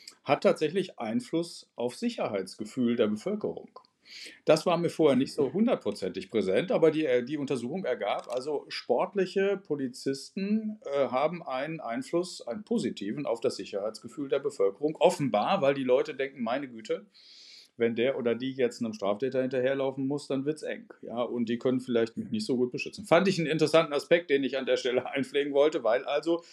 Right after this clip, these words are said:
die Uniform diesen Teil insoweit offenbar nicht überdeckt,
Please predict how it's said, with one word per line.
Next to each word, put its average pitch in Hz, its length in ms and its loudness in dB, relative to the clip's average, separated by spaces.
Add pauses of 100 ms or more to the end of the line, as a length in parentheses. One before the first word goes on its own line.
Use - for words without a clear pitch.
(160)
die 131 120 -6
Uniform 165 600 -2
diesen 160 320 -10
Teil 143 300 -2
insoweit 120 640 -4
offenbar 131 560 -6
nicht 110 420 -10
überdeckt, 175 720 0